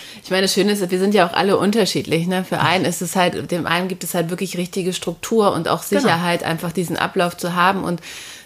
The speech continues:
Speaker 1: den anderen wird's halt total einengen,
Speaker 2: Ja,
Speaker 1: ne?
Speaker 2: mich stresst
Speaker 1: Wenn du
Speaker 2: das halt irre.
Speaker 1: Ja, mich würde es auch einengen, aber dennoch beides ist dann,
Speaker 2: Das
Speaker 1: weißt
Speaker 2: ist total
Speaker 1: du, ich glaub,
Speaker 2: legitim.
Speaker 1: das Ziel ist dann das Gleiche. Ja, also
Speaker 2: Absolut,
Speaker 1: beide haben,
Speaker 2: absolut.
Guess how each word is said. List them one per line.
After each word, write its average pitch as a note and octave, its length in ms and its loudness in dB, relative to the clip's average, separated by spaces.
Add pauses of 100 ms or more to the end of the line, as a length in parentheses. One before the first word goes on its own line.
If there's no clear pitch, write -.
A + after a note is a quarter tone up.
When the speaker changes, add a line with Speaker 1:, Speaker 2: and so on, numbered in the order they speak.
(120)
Speaker 1:
den F3 220 2
anderen F#3+ 360 0
wird's F#3 200 -2
halt F3 160 2
total F#3+ 380 -2
einengen, D3 680 -2 (100)
Speaker 2:
Ja, F#3+ 80 2
Speaker 1:
ne? F#3+ 60 6
Speaker 2:
mich - 60 2
stresst F#3 180 4
Speaker 1:
Wenn F#3+ 60 4
du F#3 60 4
Speaker 2:
das F3 160 0
halt C#3+ 140 -2
irre. D#3+ 160 -2
Speaker 1:
Ja, F#3 160 2
mich G3 200 -4
würde G3 180 -2
es F#3+ 120 -4
auch A3 180 2
einengen, E3 340 -2
aber F3+ 180 0 (420)
dennoch F#3+ 220 -2
beides F#3+ 420 -2
ist - 180 -6
dann, F3+ 200 0 (600)
Speaker 2:
Das A3+ 120 2
Speaker 1:
weißt G#3 160 2
Speaker 2:
ist A3 100 6
total C#4+ 160 4
Speaker 1:
du, C#4+ 80 0
ich B3 60 -2
glaub, A#3+ 140 2
Speaker 2:
legitim. A3+ 200 0
Speaker 1:
das C#3+ 100 -6
Ziel A#3 160 2
ist B3 140 -2
dann A3+ 100 4
das G#3 160 -4
Gleiche. F3+ 600 0 (340)
Ja, G3 220 -4
also - 100 -4 (180)
Speaker 2:
Absolut, G#3 140 2
Speaker 1:
beide F3+ 260 0
haben, F#3+ 120 4
Speaker 2:
absolut. F#3 360 -2